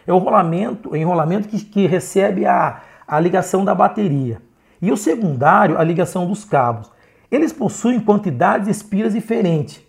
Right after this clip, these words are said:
E quando acionada pelo modo que chamamos de chaveamento, acontece uma variação nesse campo magnético,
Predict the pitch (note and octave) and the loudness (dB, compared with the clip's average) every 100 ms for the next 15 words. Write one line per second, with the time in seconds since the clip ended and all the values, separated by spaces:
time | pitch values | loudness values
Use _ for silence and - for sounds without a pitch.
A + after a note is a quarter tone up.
0 | _ _ - - - G4 - - A3 F3 | _ _ -6 -2 -2 -2 -4 -2 0 2
1 | F3+ D#3 E3+ E3 C#3 C3+ D#3 F#3+ C#3+ C#3 | 0 -2 -2 -2 -2 0 2 2 2 -6
2 | - C#3+ C#3+ C3+ B2+ - F#3+ D#3+ C3 B2+ | -6 -4 -2 -4 -8 -2 0 0 -4 -4
3 | E3 G#3 - - - _ - E3 A3+ G#3+ | -2 -2 -4 -12 -20 _ -4 -2 -2 0
4 | - - A#3 G3 A2+ G#3+ F3 - G#3+ B3+ | 0 0 -2 0 0 0 -4 0 0 0
5 | A#3 A3+ A3 A3+ A3+ G#3+ G#3 G#3+ D#3+ C#3+ | -6 -6 -6 -6 -4 -4 -2 -2 -2 -2
6 | - | -8